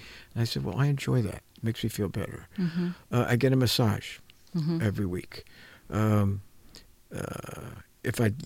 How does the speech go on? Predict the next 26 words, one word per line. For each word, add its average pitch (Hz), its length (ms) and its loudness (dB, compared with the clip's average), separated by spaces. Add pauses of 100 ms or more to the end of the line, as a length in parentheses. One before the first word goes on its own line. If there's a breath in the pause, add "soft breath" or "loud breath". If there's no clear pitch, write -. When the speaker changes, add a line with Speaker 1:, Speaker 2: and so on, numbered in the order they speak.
Speaker 1:
I 107 100 4
need 110 220 6
to, 143 120 2
and 113 80 4
I 107 80 6
do 135 180 2
do 147 180 4
this, - 240 -4
I - 60 -2
get 101 180 -2
acupuncture, - 640 -4
which - 220 -6
helps 104 220 -2
to 120 60 -4
settle 107 280 0
my 98 120 0
auto-, 107 400 -2
my 98 240 -4
automatic 107 500 0
responses 104 560 -6
and 104 100 -8
get - 180 -4
me 95 100 -2
more 92 220 -4
calmed 95 340 -4
down. - 320 -6